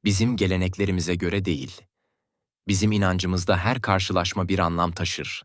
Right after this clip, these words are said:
Her yaratık Allah'tan bir işarettir.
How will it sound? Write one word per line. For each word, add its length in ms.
Her 180
yaratık 520
Allah'tan 580
bir 100
işarettir. 840